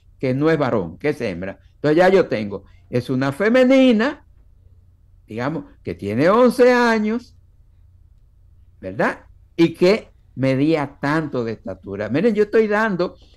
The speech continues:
en el cadáver, estoy determinando la estatura, el, las, el sexo, la, eh, el género, y estoy dándole a ustedes datos también de la, de cuánto, de cuánto medía.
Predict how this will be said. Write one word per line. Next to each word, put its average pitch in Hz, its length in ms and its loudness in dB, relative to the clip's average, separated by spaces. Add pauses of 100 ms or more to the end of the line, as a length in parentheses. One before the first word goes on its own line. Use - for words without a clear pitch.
(120)
en 156 220 2
el 220 280 0
cadáver, 196 680 0 (420)
estoy 151 340 2
determinando 175 840 -2
la 143 120 2
estatura, 196 840 -2 (1040)
el, 156 420 4
las, 143 520 -2
el 139 220 -6
sexo, 214 760 -2
la, 120 220 -4
eh, - 160 -4
el 123 440 -8
género, 165 580 0 (360)
y 147 120 0
estoy 175 280 2
dándole 175 400 -2
a 160 80 -4
ustedes 151 460 -4 (140)
datos 120 640 -4 (320)
también 117 680 -6 (240)
de 117 460 -4
la, 113 240 -6
de 110 500 -12
cuánto, 120 580 -8
de 110 140 -10
cuánto 117 280 -6
medía. 85 480 -10